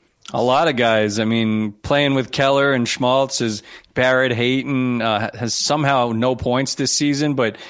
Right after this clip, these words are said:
a decent shot volume and was really good down the stretch last year. So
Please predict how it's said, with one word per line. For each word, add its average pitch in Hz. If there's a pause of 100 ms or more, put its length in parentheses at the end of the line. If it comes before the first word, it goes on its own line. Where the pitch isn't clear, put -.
(180)
a 113
decent 131
shot 127
volume 147
and 117
was 107
really 131
good 127
down 127
the 120
stretch -
last 117
year. 147
So 110